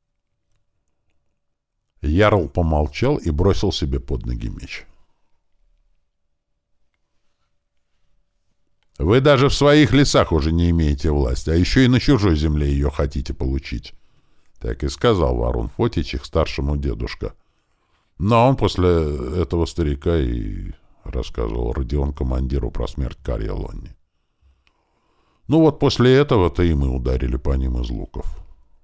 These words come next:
«Да», — покачал головой командир разведчиков,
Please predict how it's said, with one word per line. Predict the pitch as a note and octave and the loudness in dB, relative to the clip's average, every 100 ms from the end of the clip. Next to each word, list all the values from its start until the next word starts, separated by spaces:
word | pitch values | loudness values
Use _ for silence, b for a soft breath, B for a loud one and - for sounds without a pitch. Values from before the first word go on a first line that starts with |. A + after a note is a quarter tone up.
| _ _ _ _ _ _ _ _ _ _ _ _ _ _ _ _ _ _ _ - | _ _ _ _ _ _ _ _ _ _ _ _ _ _ _ _ _ _ _ -14
«Да», — | A1 A1+ C#2 A#1+ A1+ A1 A1 A1 - | -10 -2 0 0 0 -4 -4 -6 -6
покачал | - C2 A#1+ B1 A1+ | -6 -4 -4 -6 -4
головой | A1+ A#1 A#1 A1+ | -4 -4 -4 -6
командир | - A#1 A#1 A1+ | -6 -6 -4 -6
разведчиков, | A1+ G#1+ G#1 G1+ - - | -6 -6 -8 -10 -12 -14